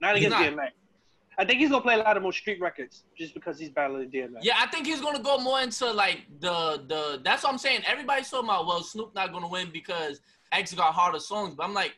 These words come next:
Speaker 2: do y'all remember Snoop first couple of albums? Number one, they were classics. And number two, he had, like, like, Gin and Ju-, like I, like I said, X has some great songs,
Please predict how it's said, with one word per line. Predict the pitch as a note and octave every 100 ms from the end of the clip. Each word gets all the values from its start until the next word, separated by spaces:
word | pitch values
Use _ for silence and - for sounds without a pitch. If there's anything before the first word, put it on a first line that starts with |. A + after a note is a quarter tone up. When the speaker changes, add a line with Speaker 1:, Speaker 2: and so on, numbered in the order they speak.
| D3
Speaker 2:
do | D3
y'all | D#3+ B3+ D4+
remember | B3+ A#3+ A#3 G3 E3 -
Snoop | - - A#3+ B3 _
first | F#3 A3 -
couple | G#3+ G#3+ A3
of | B2
albums? | C#3+ F#3 A#3+ C4 - _ _ _ _
Number | D#3+ G#3 A#3
one, | B3 B3 F3
they | E3 G#3+
were | G3 D3 _ _
classics. | - G#3 G#3+ G#3+ F3 F3 - - -
And | E3 F3
number | G#3 F3
two, | - B3 A#3 F#3+ F#3 _ - -
he | A#3
had, | C4 A3+ G#3+ F3+ D3+ - D#3
like, | D#3+ D3 C3 _ _ _
like, | F#3+ E3 C3+ C3+
Gin | G#3+ C#4
and | C4
Ju-, | G3+ -
like | G3 G3
I, | G3+ -
like | F#3+ F#3+
I | A#3+
said, | - F3+ B2+ _ _ _ _ _ -
X | C4+ -
has | C#4+ C#4
some | C#4 A3
great | G3 A#3
songs, | A3 A#3+ B3 C#4 D4+